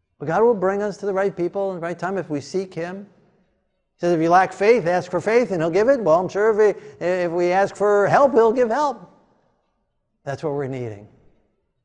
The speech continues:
Stop trying to do it alone. And work together as a team.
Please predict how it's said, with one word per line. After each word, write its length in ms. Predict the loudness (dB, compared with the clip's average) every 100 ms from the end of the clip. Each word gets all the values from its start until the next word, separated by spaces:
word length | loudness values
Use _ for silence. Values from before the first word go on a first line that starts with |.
| _ _ _ _ _ _
Stop 200 | -10 -6
trying 180 | -4 -2
to 80 |
do 260 | -4 0 0
it 60 | 0
alone. 640 | -2 -2 -4 -6 -10 -16 -20 _ _ _ _ _ _ _ _ _ _ _ _ _ _ _ _ _ _ _ _ _ _ _ _ _ _ _ _ _ _ _ _ _ _ _ _ -8
And 120 | -4
work 180 | -4 -4
together 360 | -4 -2 -2
as 100 | -4
a 60 | -10
team. 480 | -6 -6 -6 -10